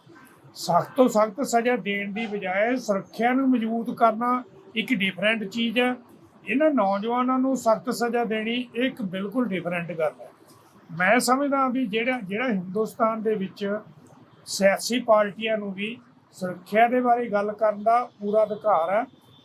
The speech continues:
ਪਰ ਜਿਹੜਾ ਇਸ਼ੂ ਇਹ ਨੌਜਵਾਨਾਂ ਨੇ ਚੱਕਿਆ, ਇਹ ਇਸ਼ੂ ਨਹੀਂ ਦਬਣਾ ਚਾਹੀਦਾ,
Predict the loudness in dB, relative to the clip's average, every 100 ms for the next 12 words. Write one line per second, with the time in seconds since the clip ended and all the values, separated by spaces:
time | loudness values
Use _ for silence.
0 | _ 6 8 6 0 _ -10 -2 6 6
1 | 6 2 -4 -4 -4 -4 -4 -2 0 0
2 | 0 -2 -2 0 -2 -4 -4 -4 -2 2
3 | 2 0 _ -20 _ -20 -2 2 4 4
4 | 2 4 4 4 4 6 6 2 2 -2
5 | 0 -4